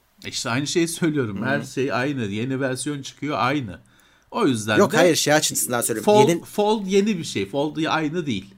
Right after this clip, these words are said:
Speaker 1: Ekran
Speaker 2: Tele-
Speaker 1: ikiye katlanıyor.
Speaker 2: Evet,
Speaker 1: Tamam, işte
Speaker 2: telefonun
Speaker 1: buna zorlayalım.
Speaker 2: özellik ve cisim olarak hani seni, yani firmayı ne kadar yaratıcılığa zorlayabilecek bir cihaz ki şu anda.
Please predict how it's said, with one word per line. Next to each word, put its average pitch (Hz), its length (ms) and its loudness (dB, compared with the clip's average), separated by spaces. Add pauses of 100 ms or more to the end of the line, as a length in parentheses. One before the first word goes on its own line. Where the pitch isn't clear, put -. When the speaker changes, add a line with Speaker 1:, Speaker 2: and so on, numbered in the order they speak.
Speaker 1:
Ekran 135 320 -4
Speaker 2:
Tele- 156 140 0
Speaker 1:
ikiye 131 220 -2
katlanıyor. 87 520 -10 (280)
Speaker 2:
Evet, 151 160 4
Speaker 1:
Tamam, 185 180 0
işte 123 40 0
Speaker 2:
telefonun 160 360 2
Speaker 1:
buna 156 180 0
zorlayalım. 101 600 -2 (320)
Speaker 2:
özellik 147 540 2
ve 151 200 4
cisim 131 340 4
olarak 143 460 4
hani 127 160 0
seni, 139 380 -2 (140)
yani 123 220 0
firmayı 139 420 2
ne 147 80 2
kadar 143 440 2
yaratıcılığa 131 600 2
zorlayabilecek 131 760 -2
bir 123 60 -14
cihaz 143 260 -2
ki - 80 -10
şu 120 180 -2
anda. 110 260 -6